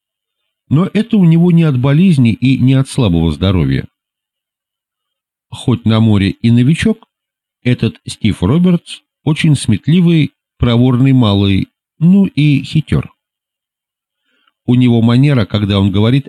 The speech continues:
смотреть вам прямо в глаза с самым простодушным видом.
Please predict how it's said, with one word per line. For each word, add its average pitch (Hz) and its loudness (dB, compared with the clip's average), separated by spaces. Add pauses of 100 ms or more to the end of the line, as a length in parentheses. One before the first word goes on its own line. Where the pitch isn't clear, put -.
смотреть 123 -2
вам 104 0
прямо 104 0
в 92 -2
глаза 127 0 (380)
с - -20
самым 151 0
простодушным 110 -2
видом. 69 -4